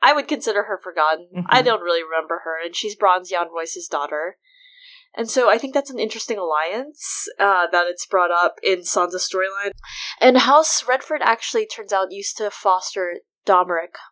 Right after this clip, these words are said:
Speaker 1: Bolton.
Speaker 2: Domeric.
Speaker 1: Oh my god.
Speaker 2: I love Dumb Eric.
Speaker 1: I do love Dumb Eric. I'm, I bet House Redford also loved Dumb Eric.
Speaker 2: <laughs>
Speaker 1: And I, it, like, does that complicate the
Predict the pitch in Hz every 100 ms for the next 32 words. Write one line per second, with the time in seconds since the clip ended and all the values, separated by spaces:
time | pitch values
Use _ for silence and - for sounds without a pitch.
0 | _ _ - 220 226 294 262 165 139 -
1 | - _ _ _ _ _ - - - -
2 | - - 208 214 - - - _ _ _
3 | _ _ _ - 240 294 294 240 220 202
4 | 185 170 170 170 170 - _ _ - 302
5 | 349 359 - 349 415 277 185 - 226 185
6 | 214 - - - _ _ - - - -
7 | - 269 269 214 226 302 262 240 269 277
8 | 269 269 - 294 - - 311 247 233 202
9 | _ 202 208 180 220 240 214 214 190 -
10 | - - - 415 - - 466 415 - _
11 | - 294 320 285 311 294 82 277 _ 311
12 | 302 320 311 311 302 285 262 285 - 294
13 | 285